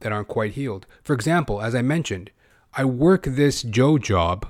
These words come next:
like many people. This is how you level up in life, generally speaking. I mean, there's the basic way.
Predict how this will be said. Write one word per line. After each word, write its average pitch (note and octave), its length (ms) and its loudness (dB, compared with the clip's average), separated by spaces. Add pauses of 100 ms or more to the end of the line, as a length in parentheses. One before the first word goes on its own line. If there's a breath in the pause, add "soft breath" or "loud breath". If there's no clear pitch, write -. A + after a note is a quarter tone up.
like C3 220 -4
many F3+ 220 2
people. - 540 -2
This - 160 0
is F#3+ 140 0
how D3+ 400 0
you B2+ 260 -4
level A2+ 340 0
up G#2 160 -2
in G2+ 160 -4
life, G2 400 -8 (200)
generally G#2 340 -2
speaking. - 520 -8 (1900 soft breath)
I C#3 60 -2
mean, C#3+ 220 4
there's C#3 160 4
the B2 80 -6
basic F3 400 6
way. F2+ 340 0